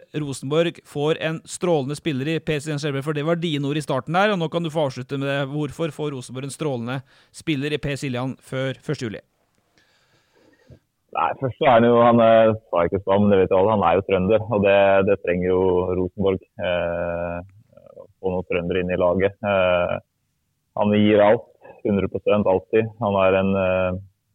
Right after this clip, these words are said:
Speaker 2: gledesspreder i, i garderoben med godt humør, eh, og er en spiller som kommer til å gå inn og levere fra, fra dag én. Så, så alle,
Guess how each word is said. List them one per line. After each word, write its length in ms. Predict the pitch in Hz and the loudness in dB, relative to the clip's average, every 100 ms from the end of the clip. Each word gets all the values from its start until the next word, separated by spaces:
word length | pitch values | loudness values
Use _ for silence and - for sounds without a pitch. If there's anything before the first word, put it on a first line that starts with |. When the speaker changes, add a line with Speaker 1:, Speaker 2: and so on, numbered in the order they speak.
| _ _ _ _ _ _ 104 | _ _ _ _ _ _ 2
Speaker 2:
gledesspreder 640 | 104 92 - 95 98 95 | 4 4 0 0 2 4
i, 100 | 92 92 | 2 2
i 160 | 92 95 92 92 | 2 2 2 2
garderoben 560 | 98 95 95 87 95 92 | 2 2 2 0 -2 0
med 160 | 95 95 | 0 0
godt 160 | - | -2
humør, 240 | 95 92 98 | -2 0 0
eh, 560 | - - 98 92 95 - _ _ _ _ _ _ - | -4 -8 -6 -6 -8 -16 _ _ _ _ _ _ -6
og 160 | 95 90 | -2 0
er 160 | 87 | 0
en 80 | 90 | -2
spiller 320 | - 87 85 | -4 -2 -4
som 160 | - 90 - | -6 -10 -6
kommer 240 | 90 85 | -6 -4
til 160 | 90 90 | -2 0
å 160 | 90 | 0
gå 180 | 87 87 85 | 0 0 0
inn 80 | 87 | -2
og 240 | 85 87 87 90 | -2 -2 -2 0
levere 320 | 87 85 85 95 | 0 -2 -4 -2
fra, 160 | 87 87 - - | -2 -2 -8 0
fra 160 | 104 | 2
dag 280 | 104 104 95 | 4 4 4
én. 160 | 98 104 - | 4 0 -2
Så, 160 | 101 98 95 95 98 _ _ _ _ _ _ _ _ _ - | 2 4 2 0 -4 _ _ _ _ _ _ _ _ _ 0
så 100 | 110 | 4
alle, 200 | 98 98 | 6 6